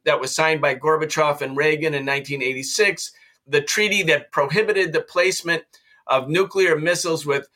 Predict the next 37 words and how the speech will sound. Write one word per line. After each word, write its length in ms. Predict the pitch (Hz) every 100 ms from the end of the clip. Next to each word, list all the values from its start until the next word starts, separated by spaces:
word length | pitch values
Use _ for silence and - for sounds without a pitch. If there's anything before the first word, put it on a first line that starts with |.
| _ _ -
three 320 | - 202 202
to 120 | 165
six 280 | 156 202 190
hundred 320 | 175 170 160
mile 360 | 156 156 165 160
flight 560 | - - 165 175 170 _
capacity, 880 | - 156 165 160 156 165 156 156 151 - _ _
missiles 420 | 160 180 180 156
that 160 | 156 147
could 160 | 139
reach 280 | 139 165 -
their 140 | 156 147
targets 480 | 151 151 151 151
in 80 | 123
five 360 | - 143 151 151
or 80 | 143
six 300 | - 147 151
minutes, 420 | 151 156 156 - _ _ _
the 120 | 156
missiles 380 | 156 180 180 160
that 140 | 156 143
had 180 | 147
been 180 | 147 143
placed 480 | - 165 165 160 - -
all 260 | 165 180 170
around 480 | 160 160 165 160 147
the 80 |
Soviet 460 | 147 160 156 143 -
Union 500 | 156 156 151 147 139 _ _ _ _
by 240 | 143 156
the 280 | 156 147 143 -
Pentagon 640 | 165 165 156 147 139 143
and 180 | 135 139
the 80 | 131
Reagan 340 | 147 151 156
administration, 720 | 143 143 143 - 147 147 151
the, 180 | 139 156